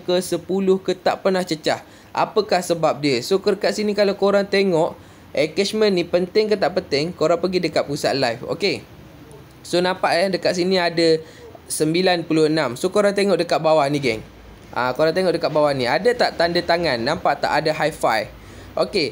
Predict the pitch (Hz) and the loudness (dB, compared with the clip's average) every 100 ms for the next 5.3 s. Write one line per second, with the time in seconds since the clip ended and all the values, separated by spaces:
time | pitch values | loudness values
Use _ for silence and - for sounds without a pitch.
0 | - - 170 220 214 262 190 147 165 190 | -8 -6 -2 -2 0 2 2 2 0 2
1 | 214 208 214 226 202 165 160 - 156 160 | 2 2 0 2 0 0 0 0 -4 0
2 | 175 202 - 170 185 208 214 185 185 180 | 0 0 2 2 4 2 2 0 0 2
3 | 180 202 208 214 180 185 175 185 202 - | 0 0 -2 -2 -2 -2 -4 -4 -4 -2
4 | 185 190 196 - 170 165 156 151 151 143 | -2 0 -2 0 2 2 2 0 2 0
5 | 143 139 | 0 0